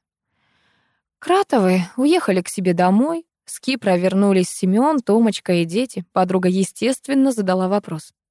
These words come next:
«Как вы тут жили?» Но я лишь отмахнулась, сказав: «Подробности потом, сейчас надо рукопись добить».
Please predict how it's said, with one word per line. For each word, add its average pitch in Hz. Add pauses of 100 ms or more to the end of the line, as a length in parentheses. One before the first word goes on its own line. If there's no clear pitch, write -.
(300)
«Как 440
вы 359
тут 269
жили?» 262 (1160)
Но 370
я 392
лишь 349
отмахнулась, 311
сказав: 196 (300)
«Подробности 320
потом, 190 (100)
сейчас 233
надо 226
рукопись 180
добить». 180